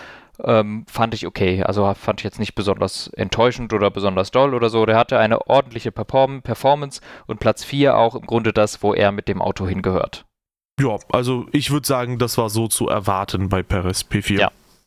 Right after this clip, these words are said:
Speaker 1: Trotzdem natürlich schade, in der letzten Runde ein Podium zu verlieren, ne? Ist schon ein bisschen shit.
Speaker 2: Ja, aber gibt Schlimmeres. <laughs>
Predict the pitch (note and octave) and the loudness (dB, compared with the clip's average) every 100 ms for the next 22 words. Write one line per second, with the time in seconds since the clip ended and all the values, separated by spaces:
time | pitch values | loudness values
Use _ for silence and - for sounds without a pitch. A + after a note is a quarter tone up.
0 | _ _ _ _ _ _ _ _ _ _ | _ _ _ _ _ _ _ _ _ _
1 | _ _ _ _ - C3+ - G#2 G2+ G#2+ | _ _ _ _ -6 -2 0 0 0 0
2 | G2 A2+ G#2 G#2 G2 G2+ G#2 - G#2 G2 | 2 2 2 0 0 0 -2 -2 0 0
3 | - G#2+ G#2 G2 - - A2+ G#2 G2 - | 0 0 0 0 -4 0 2 2 0 -4
4 | - G2 F#2 G2 G#2 - - F#2+ F#2 - | -6 -2 0 0 -2 -2 -2 -2 -2 -4
5 | - G2+ - - _ _ _ _ _ _ | -2 -2 -4 -10 _ _ _ _ _ _
6 | _ _ A#2 G#2 G#2+ C3 D#3+ G#2+ G2+ C#2+ | _ _ -4 0 2 0 0 -4 -2 0
7 | F#2 G#2+ G#2+ G#2+ A2 A2 - _ _ _ | 0 0 -2 -2 -4 -6 -16 _ _ _
8 | _ _ _ _ _ _ _ _ - - | _ _ _ _ _ _ _ _ -18 -6
9 | - B2+ - C3+ A2 F#2+ - - - - | -4 -2 0 0 -2 -2 -2 -4 -8 -12
10 | - | -16